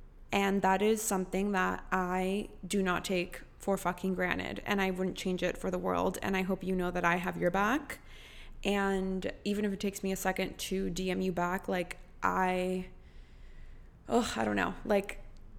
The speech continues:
I'm here for you, and thank you for being there for me. And just to wrap this up, I just wanna say, like, sharing so much online is, like, scary <laughs> and it feels intimidating. It carries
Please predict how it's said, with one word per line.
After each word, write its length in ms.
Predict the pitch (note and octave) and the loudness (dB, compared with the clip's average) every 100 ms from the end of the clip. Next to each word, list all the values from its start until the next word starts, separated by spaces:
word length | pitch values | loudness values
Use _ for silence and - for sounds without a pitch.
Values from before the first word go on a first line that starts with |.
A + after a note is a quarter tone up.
| - - - | -18 -12 2
I'm 140 | G#3 | 2
here 160 | G3+ G3 | 4 2
for 120 | F#3 | 2
you, 300 | F3 F#3 A3 - - - | 2 2 -2 -6 -16 -10
and 380 | - F#3+ F#3 F#3+ - | -4 -2 0 -2 0
thank 240 | G3+ G3+ G3 | 2 2 -2
you 60 | |
for 120 | G3 | -2
being 180 | F3+ F3+ | 0 0
there 120 | F#3 | 0
for 140 | F#3 F#3 | -2 -2
me. 260 | F#3+ G3 C4 - - - - - - - - - - - - | 0 0 -2 -8 -18 -18 -18 -20 -20 -20 -20 -18 -16 -16 -4
And 400 | G#3+ G3+ G3+ F#3+ - | 0 2 2 0 -4
just 260 | G3 - | -4 -4
to 100 | - | -2
wrap 220 | F#3+ F#3 F#3 | 0 0 0
this 180 | F#3 | 0
up, 180 | F#3 F#3+ | 0 2
I 100 | - | 2
just 200 | F#3 F#3 | 0 -2
wanna 160 | G3 F#3+ | -2 -2
say, 200 | F#3+ F#3 | 0 0
like, 300 | F#3 F#3 - - - - - - - - - - - - | 0 -2 -6 -14 -14 -14 -16 -18 -20 -20 -20 -18 -14 -2
sharing 440 | - A#3 B3+ F#4 | 0 4 4 4
so 240 | - A#3+ | 2 2
much 260 | A3+ F#3 F#3+ | 4 2 2
online 460 | G3 F3+ F3+ F#3+ G#3+ | 2 4 2 2 0
is, 260 | F#3 F#3 | -2 2
like, 260 | F#3+ F#3 - | 2 0 -4
scary 760 | - - - F3+ F#3 G#3 D#4 E4+ B3+ - - | -4 -4 0 0 2 4 2 0 -2 -4 -4
<laughs> 320 | - - - | -14 -18 0
and 480 | G#3+ G#3 G3+ G3 - | 4 4 4 2 2
it 240 | G#3 F#3+ - | 2 2 0
feels 280 | G#3+ G#3+ | 2 4
intimidating. 920 | G#3+ G#3 - G3 G3 G3+ A#3+ C4 C#4+ C#4+ - - - - | 2 0 0 0 2 0 2 2 2 0 -8 -12 -16 0
It 200 | G#3+ G#3 | 0 0
carries 640 | - A3 G3+ G3+ G#3 G#3 | -2 0 0 2 0 -2